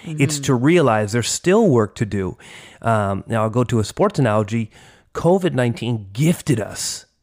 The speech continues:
Speaker 1: a batting practice fastball down, li-, little middle in, eighty-nine miles an hour. You can crush that pitch wherever you want.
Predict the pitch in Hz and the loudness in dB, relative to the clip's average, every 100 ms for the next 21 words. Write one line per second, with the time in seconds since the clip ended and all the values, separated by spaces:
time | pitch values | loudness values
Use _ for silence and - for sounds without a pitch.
0 | _ _ 110 92 - 135 143 156 143 151 | _ _ -10 -8 0 2 4 4 2 0
1 | 131 135 120 - 117 117 - 120 104 104 | 0 0 -2 0 2 2 0 0 0 0
2 | 117 123 131 131 127 131 151 139 139 160 | 0 0 0 0 0 2 4 4 4 4
3 | 135 147 147 151 - - - - 135 143 | 4 4 4 2 -2 -16 -20 -2 2 4
4 | 151 143 139 135 131 131 127 127 117 143 | 4 6 4 4 4 4 4 4 2 0
5 | 139 - 156 - 139 104 - 123 - 117 | -2 0 0 2 0 0 0 -2 0 0
6 | 123 147 143 135 120 117 98 | 2 2 2 4 4 2 0